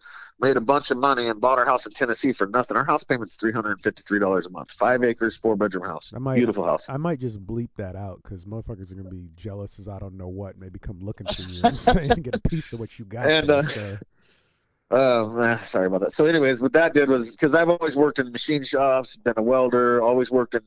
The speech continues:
Speaker 1: industrial stuff.
Speaker 2: Okay.
Speaker 1: My last job, I was, uh, I went to China to oversee this bubble wrap machine being built, a huge machine, like, ten foot wide bubble wrap,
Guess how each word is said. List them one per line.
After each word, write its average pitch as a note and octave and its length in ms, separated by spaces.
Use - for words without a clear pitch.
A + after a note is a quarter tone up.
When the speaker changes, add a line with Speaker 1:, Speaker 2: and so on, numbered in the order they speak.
Speaker 1:
industrial B2 460
stuff. B2+ 380
Speaker 2:
Okay. F#2 400
Speaker 1:
My A#2 200
last C#3+ 300
job, B2 260
I A#2 100
was, A2 280
uh, G#2 260
I G#2+ 80
went A#2+ 180
to C#3 60
China B2 540
to A2+ 580
oversee B2 520
this A2+ 200
bubble B2+ 360
wrap A2 260
machine G#2 340
being G2+ 200
built, G2+ 260
a - 20
huge C#3+ 420
machine, G2+ 400
like, G2 180
ten C3+ 200
foot A#2 200
wide A2 260
bubble G#2 240
wrap, G2 320